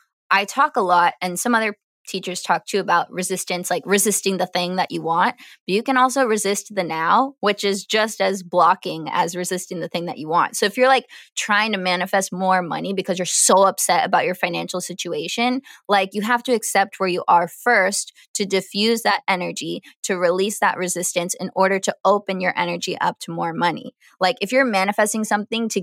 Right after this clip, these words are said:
get out of a certain situation in a way where you're resisting the present moment, it's really hard. <laughs> If you're doing it from a place of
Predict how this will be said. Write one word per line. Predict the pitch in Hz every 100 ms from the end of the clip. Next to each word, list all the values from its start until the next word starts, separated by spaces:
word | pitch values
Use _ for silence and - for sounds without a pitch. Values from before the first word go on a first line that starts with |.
| 180
get | 208 202
out | 185 196
of | 185
a |
certain | - 196 175
situation | - 180 - 170 160 - 208 220 214 - - - _
in | 220 214
a | 190
way | 175 185 208
where | 214
you're | 208 180
resisting | 180 180 180 180 - 202 190
the |
present | - 190 180 175
moment, | 175 165 165 254 311 - _ _ _ _
it's | 226 - 190
really | 180 240 262 247
hard. | 240 202 120 190 240
<laughs> | - - _
If | 453 320 226 240
you're | 233
doing | 226 233 262
it | 277 -
from | - 220 196
a |
place | - 208 202 202
of | 180